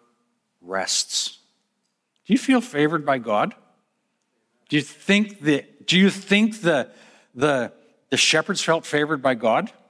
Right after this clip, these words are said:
They might have, because now <laughs> angels told them something special that maybe no one else has heard. They feel something of God's favor, that God has given them something.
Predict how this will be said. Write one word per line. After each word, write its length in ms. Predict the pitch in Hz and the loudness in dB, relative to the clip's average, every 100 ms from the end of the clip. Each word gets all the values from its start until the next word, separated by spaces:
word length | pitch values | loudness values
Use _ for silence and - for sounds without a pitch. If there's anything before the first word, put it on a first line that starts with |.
| _ _ _ _ _ _ _ _ _ | _ _ _ _ _ _ _ _ _
They 100 | 156 | 2
might 300 | 160 214 277 | 4 4 2
have, 180 | 185 165 | 0 -4
because 280 | 165 147 | -4 -2
now 200 | 147 180 - | 2 0 0
<laughs> 40 | |
angels 400 | 170 104 165 117 | -2 0 -2 -2
told 240 | - 143 | -2 -2
them 120 | 139 139 | 0 -2
something 420 | 147 127 127 107 | -2 -2 -2 -2
special 520 | - - 143 - 117 | -2 0 0 0 -6
that 140 | 113 113 | -6 -2
maybe 240 | 127 139 | 0 2
no 140 | 127 | 2
one 140 | 147 151 | 0 0
else 160 | 156 | -2
has 120 | 160 - | -4 -4
heard. 300 | 220 - - _ _ _ _ _ _ _ | -6 -6 -14 _ _ _ _ _ _ _
They 120 | 123 | -6
feel 280 | 120 156 151 | -2 0 0
something 420 | - 156 214 139 | 0 -2 -2 -4
of 120 | 117 | -4
God's 260 | 107 95 - | -2 -2 -4
favor, 360 | - 98 98 | -8 -10 -8
that 200 | 101 101 | -8 -8
God 300 | 95 117 139 | -4 -2 0
has 180 | 131 107 | -2 -8
given 400 | - 131 143 131 | -6 -2 0 0
them 260 | 107 101 95 _ _ _ _ _ _ _ | 0 0 -4 _ _ _ _ _ _ _
something. 680 | - - 135 - - 95 | -2 0 -2 -4 -10 -12